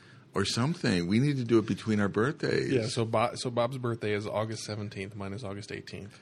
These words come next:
Speaker 1: Oh, my gosh.
Speaker 2: Yeah.
Speaker 1: Do you wanna wait for the eighteenth?
Speaker 2: No.
Speaker 1: Am I even in town? I'm
Speaker 2: You're
Speaker 1: not
Speaker 2: old. We gotta celebrate your birthdays.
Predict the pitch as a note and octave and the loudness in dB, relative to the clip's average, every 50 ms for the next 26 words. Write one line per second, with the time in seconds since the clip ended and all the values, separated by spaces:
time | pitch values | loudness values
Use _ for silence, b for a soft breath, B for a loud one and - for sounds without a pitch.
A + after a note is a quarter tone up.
0 | B B B B - - - - - - A2 - - - - D#3+ F#3 F#3 F#3 F#3 | B B B B -16 -14 -14 -12 -10 -10 -10 -10 -10 -10 -10 -10 -10 -8 -8 -8
1 | A#2 - - - - - - A2+ G2 G2+ G#2+ - - - - - G2 F2+ F2+ F2 | -8 -8 -8 -10 -10 -6 -6 -6 -6 -6 -10 -12 -16 -16 -6 -2 -2 0 0 2
2 | E2+ D#2+ E2 D#2+ - D#2+ D#2 D2 C#2 C#2 - - - - A2+ C3 D#3+ G3+ B3+ C#4+ | 2 2 2 0 0 -4 -2 -2 -2 -4 -4 -4 -4 -4 -2 -2 -2 -2 -2 -2
3 | C4 F3 F2+ F2+ F#2 F2+ F#2 F2 F2 E2 D2+ D2 C#2+ - E2 D2+ D#2+ F2+ G#2 F#2+ | -2 -2 0 0 2 2 2 0 0 -2 -2 -4 -6 -6 -6 -6 -4 -4 -4 -4
4 | E2 F3+ G#3+ F#3+ - D3+ G3 G3 D#3 C3 B2+ C#3+ F3 C#3+ B2+ - - C#3+ D3+ D3 | -2 -2 -2 0 0 2 2 2 2 2 0 0 0 -2 -4 -2 -2 -2 -2 -2
5 | C#3 B2+ A#2+ A#2 A#2 A#2 B2+ C3 B2 - A#2+ - - - - - | -2 -2 -4 -4 -4 -2 -2 -4 -2 -4 -6 -6 -6 -10 -12 -12